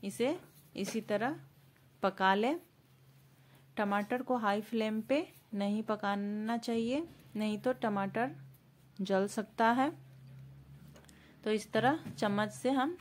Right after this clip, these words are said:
सभी टमाटर के टुकड़े को पलटकर अच्छे से पका लेंगे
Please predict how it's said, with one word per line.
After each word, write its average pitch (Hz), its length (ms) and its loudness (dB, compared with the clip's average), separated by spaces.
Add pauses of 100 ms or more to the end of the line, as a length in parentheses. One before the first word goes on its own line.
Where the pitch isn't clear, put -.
(100)
सभी 208 300 -2
टमाटर 202 420 -4
के 220 160 -4
टुकड़े 202 360 -4
को 254 140 -2 (1040)
पलटकर 202 500 0 (800)
अच्छे 208 300 0
से 254 180 -2
पका 190 380 2
लेंगे 208 460 0